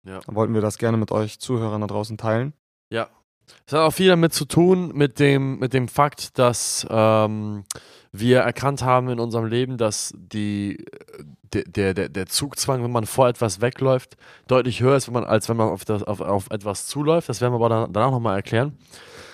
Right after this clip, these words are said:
Speaker 1: Ähm, dieses Thema mit den Grenzen ist mir aufgefallen, primär eigentlich bei, äh, bei, bei, bei, bei Sport. Das heißt, äh, wenn ich im Fitnessstudio bin oder früh Fußball gespielt hab oder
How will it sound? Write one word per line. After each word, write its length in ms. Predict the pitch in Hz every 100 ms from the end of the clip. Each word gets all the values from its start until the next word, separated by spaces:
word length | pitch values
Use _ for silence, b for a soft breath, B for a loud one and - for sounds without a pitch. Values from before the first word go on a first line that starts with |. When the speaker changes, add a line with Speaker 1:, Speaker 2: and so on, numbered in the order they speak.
| B _
Speaker 1:
Ähm, 520 | 113 113 113 117 104 - _ _ _ _ _ _ - -
dieses 720 | 101 110 107 107 104 - -
Thema 500 | 131 147 147 139 135
mit 240 | 98 123
den 160 | 113 110
Grenzen 400 | 107 135 143 143
ist 160 | 120 123
mir 160 | 131
aufgefallen, 520 | 123 - 127 123 123
primär 360 | 117 127 123 113
eigentlich 260 | 110 117 110 _
bei, 420 | - 104 101 101 98
äh, 540 | - 60 60 67 71
bei, 240 | 87 98 90
bei, 180 | 92
bei, 220 | 90 90 82
bei 180 | 87
Sport. 580 | 85 - 117 113 - - b b b b b b
Das 160 | - 90
heißt, 360 | 101 98 - 92
äh, 340 | 92 90 87
wenn 120 | 95
ich 80 | 95
im 60 | 92
Fitnessstudio 500 | 117 110 - 104 95
bin 280 | 98 98
oder 120 | 87 85
früh 160 | -
Fußball 280 | 95 107 104
gespielt 360 | 98 - 98 90
hab 220 | 92 -
oder 320 | 87 85 85